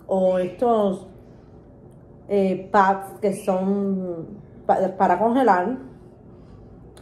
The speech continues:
pues ellos utilizan mejor las botellitas de agua, que ya ellos la congelan.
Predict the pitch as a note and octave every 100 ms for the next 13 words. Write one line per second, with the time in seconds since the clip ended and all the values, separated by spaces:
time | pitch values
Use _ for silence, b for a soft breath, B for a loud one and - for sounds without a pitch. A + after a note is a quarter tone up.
0 | - G#3 G3 F#3+ G3+ A3 G3+ G3+ G3+ A3
1 | G#3 G#3 A#3 A3 F#3+ E3 D#3+ D#3+ G#3 A3+
2 | B3+ G#3+ G#3 A#3+ C#4+ - F3+ E3 E3 D3+
3 | - F3 F3+ F#3 F3 G3+ G3+ F#3+ G3+